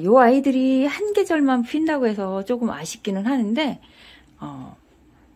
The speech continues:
키우기는 정말 좋은 것 같아요, 요 아이들이.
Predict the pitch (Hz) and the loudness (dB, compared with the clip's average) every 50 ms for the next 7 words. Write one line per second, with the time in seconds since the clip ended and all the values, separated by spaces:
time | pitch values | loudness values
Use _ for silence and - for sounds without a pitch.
0 | _ _ _ _ _ _ _ - - - 392 415 370 359 294 254 233 247 247 240 | _ _ _ _ _ _ _ -16 -2 2 2 2 4 2 0 2 2 0 0 0
1 | 233 - 190 180 180 175 175 175 175 180 180 180 - 190 190 190 170 156 - - | -2 -4 -4 -6 -6 -6 -6 -6 -6 -6 -8 -6 -4 -4 -4 -4 -4 -8 -10 -12
2 | 135 - - - 170 147 147 170 190 190 165 156 147 143 139 143 147 139 - 135 | -18 -18 -14 -12 -10 -10 -8 -8 -8 -8 -8 -10 -10 -10 -12 -12 -12 -12 -12 -14
3 | - 139 131 139 151 160 151 139 131 | -12 -12 -12 -10 -8 -8 -8 -8 -10